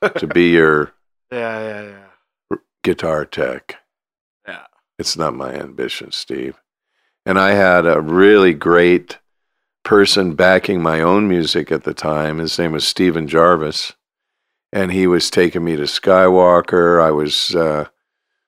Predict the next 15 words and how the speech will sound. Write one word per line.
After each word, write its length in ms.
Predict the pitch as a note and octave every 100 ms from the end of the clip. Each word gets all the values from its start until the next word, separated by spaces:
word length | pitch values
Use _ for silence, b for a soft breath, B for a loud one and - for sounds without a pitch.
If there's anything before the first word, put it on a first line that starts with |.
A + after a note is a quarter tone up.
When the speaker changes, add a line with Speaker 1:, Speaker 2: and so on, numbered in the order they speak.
| _ _ -
Speaker 1:
uh, 240 | F#2+ F#2 -
I 140 | G#2+
ended 240 | G#2+ G#2 F#2
up 200 | F2+ -
working 440 | F2+ G2+ A2 G2
with 180 | F#2+ F2+
him 260 | F#2+ F#2
in 100 | F#2 E2+
the 100 | E2
rental 440 | F2 F#2 F2+ F#2+ F#2+
audio 380 | F#2 F#2 F#2
business 680 | E2+ F2+ F2 F2+ F2+ F2+ -
and 340 | - F2 E2+ -
renting 380 | G2 F#2+ F#2 E2+
high-end 800 | E2+ F2+ F#2 F2 E2 D#2+ D#2 -